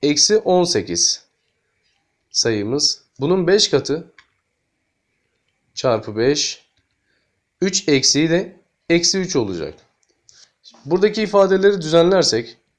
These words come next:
şu ikisinin çarpımını bulalım önce. Beş çarpı on sekiz doksan yapar.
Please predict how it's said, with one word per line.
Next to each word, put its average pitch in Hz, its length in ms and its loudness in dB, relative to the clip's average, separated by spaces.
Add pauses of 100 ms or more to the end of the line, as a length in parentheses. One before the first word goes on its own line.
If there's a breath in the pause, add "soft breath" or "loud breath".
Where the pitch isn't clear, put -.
(160)
şu - 180 -10
ikisinin 165 360 -2
çarpımını 143 520 0
bulalım 101 300 -6
önce. 113 440 -6 (600)
Beş 196 280 4
çarpı 151 340 2
on 170 140 4
sekiz 165 520 -4 (460)
doksan 123 380 -2
yapar. 82 460 -6